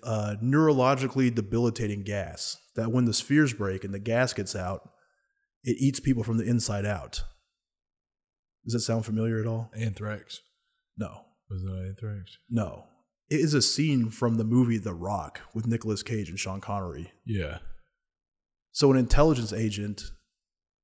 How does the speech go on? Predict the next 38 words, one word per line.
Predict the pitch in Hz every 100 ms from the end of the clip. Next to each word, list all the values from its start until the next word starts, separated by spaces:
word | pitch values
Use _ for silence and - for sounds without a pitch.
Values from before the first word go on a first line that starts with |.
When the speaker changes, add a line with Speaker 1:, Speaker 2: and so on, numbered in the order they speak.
| _
Speaker 1:
made | - 113 120 147 175
this | 147 123
up. | 123 143 - - -
He | - 147
watched | 113 113 151 - 120
The | 120
Rock | 101 113 98 - - _ _ _ _ _ -
and | 98 -
took | - 120
that | 143 135
scene | - 139 110 98 - -
and | 117
sent | - 139 123
it | 110
in. | 113 95 95 -
And | 120 117 113
that's | 120 113
what | -
we | 113
were | 107
like, | 95 90 - - -
"Let's | 107 104
roll." | 110 87 52 - -
Speaker 2:
Yeah, | 95 87 - - -
yeah. | - - - _ -
Speaker 1:
That | 175 -
literally, | 131 147 277 196 107 85 80 - _ _ _ _ _ _ _
they | - 151
have | 107 214 175
the, | 147
like, | 120 120 113
the, | 123 135
you | 127 131 160
can | 190 143
look | 165 247
at | 139
the | 123
report | 113 - 170 98 -